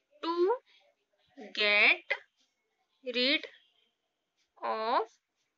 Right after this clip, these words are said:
the wastage। जो किडनीज और स्किन होती है वो वेस्टेज को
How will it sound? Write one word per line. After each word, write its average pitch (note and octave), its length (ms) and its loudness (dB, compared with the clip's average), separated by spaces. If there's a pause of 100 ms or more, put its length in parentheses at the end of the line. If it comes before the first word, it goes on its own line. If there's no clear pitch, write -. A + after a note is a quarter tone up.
(460)
the A3 280 -2 (1400)
wastage। C#4 680 0 (800)
जो A#3+ 100 -14 (180)
किडनीज B3 680 -2 (140)
और B3 200 0 (120)
स्किन C#4 360 -8 (100)
होती A#3+ 360 -4
है B3 180 6 (600)
वो B3 320 2
वेस्टेज A#3+ 640 4
को C#4 280 -2